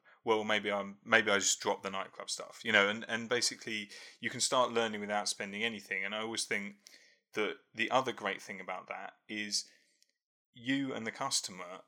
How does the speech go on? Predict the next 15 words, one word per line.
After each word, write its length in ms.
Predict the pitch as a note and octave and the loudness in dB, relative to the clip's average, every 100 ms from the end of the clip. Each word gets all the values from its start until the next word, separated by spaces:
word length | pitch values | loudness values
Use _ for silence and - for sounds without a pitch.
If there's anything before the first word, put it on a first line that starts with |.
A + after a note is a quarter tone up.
| _ - | _ -6
are 80 | G2+ | -2
literally 540 | G#2 G#2 - G2+ F#2+ | -2 0 -2 -2 -10
emailing 340 | F#2 F2+ F2+ F2+ | -12 -14 -16 -10
each 160 | F#2+ | -10
other. 200 | F#2 - - _ _ | -10 -14 -20 _ _
Like, 380 | A2 G2+ F#2+ - _ _ - | 0 0 -2 -10 _ _ 0
you 140 | A2+ | 0
know, 80 | G2+ G#2 | 0 -4
the, 260 | A2 A2+ - _ | -8 -10 -16 _
again, 360 | A2+ G#2 B2+ G2 F2+ | -2 2 2 0 0
something 460 | - B2+ B2+ C3+ | 2 2 0 -6
that 140 | G#2+ G#2+ | -4 -2
a 40 | |
big 240 | - C3 | -2 2
startup 680 | - - B2+ A#2 - G2 F2+ | 2 2 -2 -4 -4 -6 -10